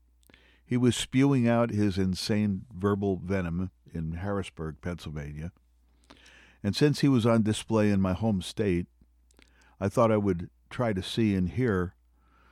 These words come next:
what he was ranting about in Harrisburg. Quite frankly, I couldn't stand watching him for very long. As usual,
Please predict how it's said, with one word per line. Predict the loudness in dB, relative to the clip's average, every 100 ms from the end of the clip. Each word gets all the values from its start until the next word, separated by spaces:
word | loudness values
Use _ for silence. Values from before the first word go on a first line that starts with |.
| _ _
what | 0 2 4
he |
was | 2 2 -2
ranting | 0 0 0 -2
about | -2 -2 -4 -6
in | -6
Harrisburg. | -4 -4 -6 -10 -16 -16 -20 _ _ _ _ _ _ _ _ _ _ _ _ _ _ _ _ _ _ _ _
Quite | 0 0
frankly, | 2 4 4 4 4 2
I | 0
couldn't | 0 0 0
stand | -2 -2 0 2
watching | 0 -2 -2 -2 0
him | 0 -2
for | -6
very | -4 -2 -2 -4
long. | -2 -2 0 -2 -4 -8 _ -20 -20 _ _ _ _ _ _ -6
As | -2 2
usual, | 2 2 2 0 -2